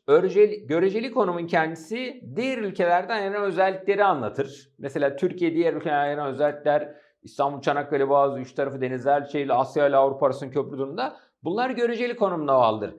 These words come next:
Eğer göreceli konum Türkiye'nin dünya üzerindeki yerini anlatamazsa devreye mutlak konum girer. Yani hayal çizgilere göre anlatırsın. Mesela dersin ki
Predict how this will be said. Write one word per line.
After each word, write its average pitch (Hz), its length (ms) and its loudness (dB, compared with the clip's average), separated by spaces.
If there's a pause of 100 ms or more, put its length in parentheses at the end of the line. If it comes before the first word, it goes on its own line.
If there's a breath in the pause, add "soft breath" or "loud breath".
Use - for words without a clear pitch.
(320 soft breath)
Eğer 247 240 4
göreceli 214 520 2
konum 185 480 0 (180)
Türkiye'nin 208 460 -2
dünya 196 260 0
üzerindeki 190 340 -4
yerini 190 160 0
anlatamazsa 185 720 0
devreye 185 360 2
mutlak 202 560 2
konum 143 320 -2
girer. 87 560 -8
Yani 160 180 0
hayal 170 420 4
çizgilere 160 520 0
göre 143 200 2
anlatırsın. 98 500 -6
Mesela 147 360 0
dersin 180 380 -2
ki 226 300 -6